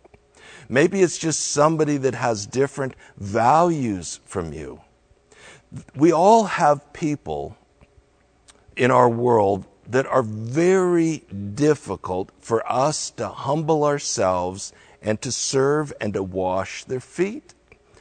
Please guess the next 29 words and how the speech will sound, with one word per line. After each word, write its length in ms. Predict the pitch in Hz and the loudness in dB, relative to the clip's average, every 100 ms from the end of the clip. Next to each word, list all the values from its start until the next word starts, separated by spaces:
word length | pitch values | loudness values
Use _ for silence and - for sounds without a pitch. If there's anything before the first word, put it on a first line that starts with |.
| - | -4
as 220 | 123 104 | -4 -2
representatives, 960 | 104 104 120 - 135 - 95 95 107 - | -2 0 0 -2 -6 -6 -6 -6 -10 -10
uh, 100 | - - - - _ | -12 -12 -18 -20 _
representatives 800 | 113 110 123 120 101 95 104 135 | -8 -6 -4 -4 -4 -4 -8 -8
of 80 | |
the 80 | 120 | -10
gospel. 580 | - 170 208 - - 147 - - - - | -2 -2 -2 -8 -8 -8 -8 -20 -20 2
So 120 | 175 | 6
I 60 | |
really 400 | 151 139 147 165 | 6 6 6 8
would 180 | 160 147 | 6 4
challenge 680 | - 165 139 139 147 147 131 - | -2 -4 -2 0 -2 -4 -8 -2
all 240 | 139 190 | 2 2
of 120 | 196 | 2
us 220 | 123 110 123 | -2 -4 -2
not 460 | 117 127 165 - | 4 6 6 4
to 100 | 165 | -4
just 340 | 131 147 127 - | -2 -2 -2 -2
think, 220 | 120 110 | -4 -2
"Oh, 100 | 120 | -2
I 160 | 104 98 | 0 0
do 160 | 87 76 | -2 -8
that. 400 | 71 - - - _ _ - | -10 -10 -14 -20 _ _ -4
Yeah, 160 | 110 | 0
I, 220 | 107 110 120 | 2 2 2
I'll 200 | 110 127 | 6 6
wash 380 | 131 120 113 110 | 6 6 4 2
these 220 | 101 95 | -4 -8
people, 340 | - 113 - | -8 -12 -12